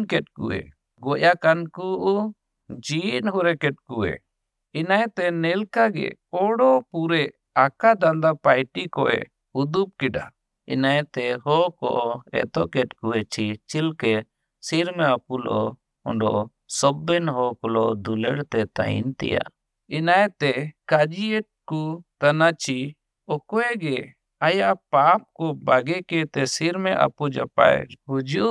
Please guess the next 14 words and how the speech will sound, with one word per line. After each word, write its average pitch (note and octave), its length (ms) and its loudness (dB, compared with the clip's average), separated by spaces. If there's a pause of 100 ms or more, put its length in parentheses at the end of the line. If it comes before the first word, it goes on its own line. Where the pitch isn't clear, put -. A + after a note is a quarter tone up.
ᱦᱩᱨᱮ D#3+ 320 -2 (760)
ᱚᱸᱰᱚ C#3+ 300 0 (420)
ᱟᱭᱟᱜ E3+ 500 4
ᱠᱟᱡᱤ C#3+ 420 2
ᱞᱮᱠᱟ E3+ 360 2 (160)
ᱥᱮᱥᱮᱱᱟ᱾ D3 640 0 (320)
ᱤᱱᱤᱭᱮ G3 580 -4
ᱡᱩᱲᱤ C#3 340 -2
ᱫᱚ C#3 180 0
ᱥᱤᱨᱢᱮ F#3 540 -4
ᱟᱯᱩ C#3 380 0
ᱞᱚ C#3 200 0 (220)
ᱚᱲᱚ C3 400 0
ᱚᱜᱮ C3 300 -4